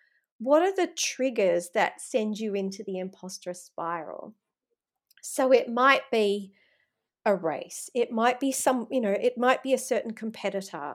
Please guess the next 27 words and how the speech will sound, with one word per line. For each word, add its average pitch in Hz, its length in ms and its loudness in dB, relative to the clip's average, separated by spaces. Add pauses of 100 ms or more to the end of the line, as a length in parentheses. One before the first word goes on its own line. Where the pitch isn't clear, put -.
(140)
that 190 220 -6
really, 190 540 -6
um, 170 320 -12 (140)
triggers 165 420 -10
you. - 220 -10
It 220 180 -4
might 220 260 0
be 262 120 -2
a 254 40 0
situation. 247 920 -8
It 165 120 -10
might 202 300 -10
be 202 340 -6 (540)
a 220 80 -4
meeting 220 720 -2
with 196 200 -4
domineering 208 580 -4
stakeholders 190 880 -8
at - 160 -14
work. 208 480 -6 (160)
It 208 180 -12
might 214 380 -6
be, 214 300 -4 (520)
um, 202 380 -4 (120)
receiving 208 520 -6
difficult 214 440 -6
feedback - 760 -10